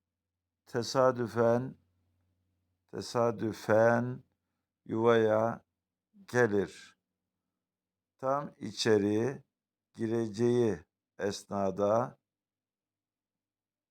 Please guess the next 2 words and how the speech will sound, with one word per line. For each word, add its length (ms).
hoca 640
hemen 600